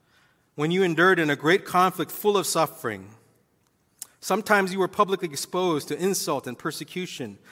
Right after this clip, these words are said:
At other, other times you stood side by side with those who were so treated. You suffered along with those in prison and joyfully accepted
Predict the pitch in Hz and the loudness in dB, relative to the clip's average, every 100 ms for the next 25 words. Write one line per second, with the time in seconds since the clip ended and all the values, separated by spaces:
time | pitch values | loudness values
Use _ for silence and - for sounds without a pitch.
0 | - - 156 196 220 - - 170 202 196 | -16 -4 0 0 -2 -6 -2 2 2 2
1 | 170 151 151 175 - 220 202 147 - 190 | -2 -2 -4 -6 0 4 4 2 -4 2
2 | 190 202 165 170 156 - 180 175 139 110 | 2 2 2 2 0 0 2 4 2 -4
3 | - - - 147 175 190 175 156 175 156 | -14 -14 -6 -4 2 4 4 2 -2 -2
4 | - 185 185 180 - 185 135 117 _ _ | -2 0 -2 -2 -4 -4 -6 -12 _ _
5 | _ _ _ _ - 175 175 - 220 220 | _ _ _ _ -14 -6 -6 2 2 2
6 | 170 160 170 196 240 220 190 190 175 135 | -2 -2 0 4 4 4 0 2 0 0
7 | - 170 - 220 170 139 139 147 147 170 | -4 -8 2 2 2 -4 -4 -8 -2 2
8 | 254 - 202 160 139 - 196 - 131 | 2 0 -2 -2 -2 -2 -2 -2 -6